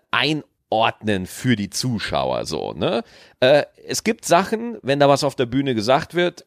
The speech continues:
wo ich für mich denke, sehe ich nicht so.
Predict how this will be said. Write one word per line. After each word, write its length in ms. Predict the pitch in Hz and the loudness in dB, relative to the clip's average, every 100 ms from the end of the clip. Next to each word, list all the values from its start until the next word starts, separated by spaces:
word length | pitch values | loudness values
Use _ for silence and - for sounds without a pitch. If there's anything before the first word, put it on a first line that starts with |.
| - | -10
wo 200 | 123 127 | -4 -4
ich 140 | 135 | -2
für 100 | 143 | -2
mich 200 | 131 123 | -2 0
denke, 440 | 135 131 - 123 - _ - | 0 0 0 -2 -2 _ -12
sehe 420 | - 110 147 180 | -4 4 6 4
ich 140 | 175 | 2
nicht 200 | 202 214 | -2 -2
so. 400 | - 208 247 320 | 2 4 4 2